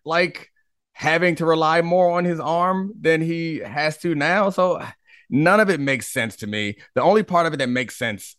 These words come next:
from the Ravens standpoint is if Lamar was demanding to match the Deshaun Watson deal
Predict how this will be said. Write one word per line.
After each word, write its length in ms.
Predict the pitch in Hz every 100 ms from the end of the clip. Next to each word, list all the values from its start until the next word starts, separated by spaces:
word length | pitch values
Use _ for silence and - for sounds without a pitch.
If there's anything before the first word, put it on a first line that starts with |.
| _ _ _ _ _
from 160 | - 135
the 60 | 123
Ravens 300 | 127 123 110
standpoint 460 | 110 104 101 101
is 380 | 101 98 92 - _ _ _ -
if 200 | 175 180
Lamar 600 | 202 147 117 104 101 - _
was 460 | 95 117 127 127 113
demanding 920 | 107 110 110 117 117 107 107 104 98 _ _ _ _ _ -
to 120 | 123
match 460 | 110 110 113 - - -
the 100 | 110
Deshaun 440 | 110 120 98 98
Watson 440 | 90 92 - 95
deal 360 | 85 78 69 -